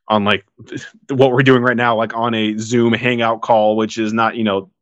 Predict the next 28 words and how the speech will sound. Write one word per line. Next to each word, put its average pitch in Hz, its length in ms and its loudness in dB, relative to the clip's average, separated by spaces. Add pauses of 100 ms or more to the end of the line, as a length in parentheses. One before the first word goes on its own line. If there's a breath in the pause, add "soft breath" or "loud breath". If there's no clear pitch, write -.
(120)
the, 101 360 -8
the, 143 280 -2
the 185 60 0
most 156 200 2
entertaining 135 520 -2
thing 113 140 -6
in 104 80 -4
the 101 60 -6
world. 101 280 0 (360 soft breath)
But, 117 220 2
um, 110 320 -2
yeah, 180 200 -2
th-, 107 120 -12 (140)
their 117 160 -6
stuff's 311 220 -6
been 135 140 -2
really 117 200 0
good. 101 220 -2
So 101 100 -8
we've 131 140 -4
been 131 340 -2
really 139 240 4
digging 120 260 0
into 110 300 -2
their, 104 340 2
uh, 92 140 2
back 101 260 -2
catalog, 104 520 -2